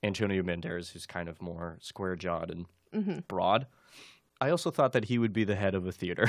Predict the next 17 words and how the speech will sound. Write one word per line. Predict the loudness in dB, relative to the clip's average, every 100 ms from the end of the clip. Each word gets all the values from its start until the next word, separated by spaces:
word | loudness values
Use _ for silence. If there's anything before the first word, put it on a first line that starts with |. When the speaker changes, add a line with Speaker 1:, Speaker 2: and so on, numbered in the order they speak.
| 8
Speaker 1:
<laughs> |
You | 6 12
know, | 10 12
like, | 10 10 2 8 10 10
he | 8
seems | 6 8 10
like | 10
the | 12
most | 12 10 6
Speaker 2:
<laughs> | 8
Speaker 1:
artsy | 8 8 6 6 8
person | 8 8 6 6
I, | 8 8
I | 4 2
know. | 2 2 2
Like, | 4
Speaker 2:
It's | 4 4